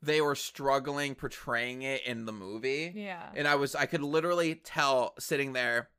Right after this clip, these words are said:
Speaker 1: and going like, "I think this was probably better in the book."
Speaker 2: And it was.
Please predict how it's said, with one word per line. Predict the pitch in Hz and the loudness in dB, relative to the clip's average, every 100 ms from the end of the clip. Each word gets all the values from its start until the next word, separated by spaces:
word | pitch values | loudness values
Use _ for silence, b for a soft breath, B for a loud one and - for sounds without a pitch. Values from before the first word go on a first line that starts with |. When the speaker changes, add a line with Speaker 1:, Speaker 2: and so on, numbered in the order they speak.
| _ | _
Speaker 1:
and | 131 131 | -10 -4
going | 139 143 | -2 0
like, | 139 131 - | 0 0 0
"I | - - | 0 -2
think | - 392 392 | -4 -10 -6
this | 208 208 | -4 -4
was | 180 | -6
probably | - - 147 147 143 143 135 | -12 0 2 4 2 -2 -4
better | 113 123 117 113 113 - _ _ - | -2 0 0 0 -2 -4 _ _ -4
in | 127 117 113 101 120 | -4 -4 -8 -12 -10
the | 113 | -10
book." | 101 98 82 - | -8 -8 -8 -8
Speaker 2:
And | 254 | -6
it | 294 | -2
was. | 214 131 101 - | -2 -4 -6 -14